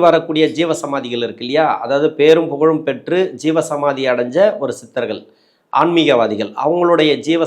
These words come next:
சமாதிக்கு போயிட்டு வாங்க. சனி தசை நடக்கிறவங்க முதல் கொண்டு புதன் தசை, இந்த ரெண்டு தசைக்கும் இந்த கன்னியா ராசியில இருக்கக்கூடிய நபர்கள் என்ன நட்சத்திரமா இருந்தாலும் சரி, இவங்க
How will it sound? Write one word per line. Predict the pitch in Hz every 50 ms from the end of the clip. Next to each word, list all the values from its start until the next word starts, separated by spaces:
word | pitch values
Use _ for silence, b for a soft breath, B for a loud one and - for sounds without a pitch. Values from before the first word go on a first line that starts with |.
| 160
சமாதிக்கு | 151 143 139 135 123 123 120 - -
போயிட்டு | 123 110 107 110
வாங்க. | 107 107 104 - - -
சனி | - 120 156 165 156
தசை | 156 147 147 147 131 127
நடக்கிறவங்க | 127 123 123 123 123 113 120 113 110 113
முதல் | 120 131 127 117 127
கொண்டு | 123 127 135 175 208 220 214 - - - _ _ _ - 117
புதன் | 120 151 156 151 139 123
தசை, | 117 - - 107 - 117
இந்த | 123 123 120 123
ரெண்டு | 143 170 170 170 151 131
தசைக்கும் | 131 127 - 131 120 - 135 127 113 117
இந்த | 113 107 107
கன்னியா | 123 131 143 147 143 135
ராசியில | 123 113 - 123 120 113
இருக்கக்கூடிய | 110 - - _ 123 117 113 107 107
நபர்கள் | 107 107 113 113 104 107 - - b b b b b b b - 117
என்ன | 139 160 165 160
நட்சத்திரமா | 170 147 - 139 - - 135 120 120
இருந்தாலும் | 117 110 120 120 117 - -
சரி, | 120 131 165 208 226 B B B B B B B - 131
இவங்க | 139 139 131